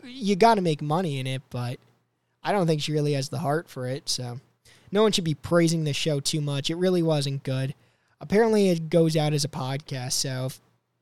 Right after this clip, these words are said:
anyone wants to check it out and see how much it sucks,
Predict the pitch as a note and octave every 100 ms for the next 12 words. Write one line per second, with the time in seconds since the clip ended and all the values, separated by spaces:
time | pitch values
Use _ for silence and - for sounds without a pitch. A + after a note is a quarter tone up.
0 | _ _ _ - F#3+ F#3 F3 F3 E3+ E3
1 | D#3 - - E3 D3 D3+ C#3+ D3 C#3+ C3+
2 | C#3+ C#3+ C3+ C#3+ C3 - - D3+ C3+ -